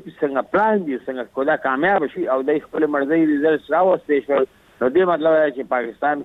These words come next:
کې به، آه، یو کنټرول جمهوریت چې کومه خبره کې ده، هغه مضبوط شي. او کنټرول جم-، جمهوریت صرف جمهوریت وي. ا، کنټرول او ان کنټرول خبرې ته جمهوریت نشي ویلی.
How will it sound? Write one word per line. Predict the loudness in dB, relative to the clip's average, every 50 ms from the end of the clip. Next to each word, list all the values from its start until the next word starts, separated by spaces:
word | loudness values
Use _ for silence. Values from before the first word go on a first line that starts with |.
| -2
کې | 0 2 4 4 2 4 4
به، | 4 4 2 0 -4 -10 _ _ _ -2
آه، | 2 2 4 4 4 4 4 4
یو | 2 2 0 0
کنټرول | -2 -2 -2 -2 0 2 2 2 2 2 0
جمهوریت | 0 2 0 2 2 2 2 0 -2 -8
چې | -6 -4
کومه | -2 -2 -2 -2 -4
خبره | -2 -2 0 -2 0
کې | 0 0 0 0
ده، | 0 0 0 0 -2 -2
هغه | -2 -2 0 0
مضبوط | 0 2 2 2 0 2 2
شي. | 2 2
او | 2 2 0
کنټرول | -4 -2 0 0 2 2 2 2
جم-، | 0 0 -2 -6 _ _ _ _ _ -4 -2
جمهوریت | 0 2 4 4 4 2 2 0
صرف | 0 2 2 2 2
جمهوریت | 0 0 0 2 2 2 0 0 -2 -8
وي. | -8 -8 -10 _ _ _ _ _
ا، | -4 -4 -2 0
کنټرول | 0 0 0 0 2 2 4 4 4 2 2 2
او | 2 0
ان | 0 -2 -2 -2
کنټرول | -2 -2 -2 0 0 0 0 0 -2 -4
خبرې | -2 0 2 2 2 2 0 -2 -6 -14 -20 _ -14 -10 -10 -10 -4 -2
ته | 0 2 2 2
جمهوریت | 2 2 2 2 2 2 0 -2
نشي | -4 -4 -2 -2 0
ویلی. | 0 2 0 0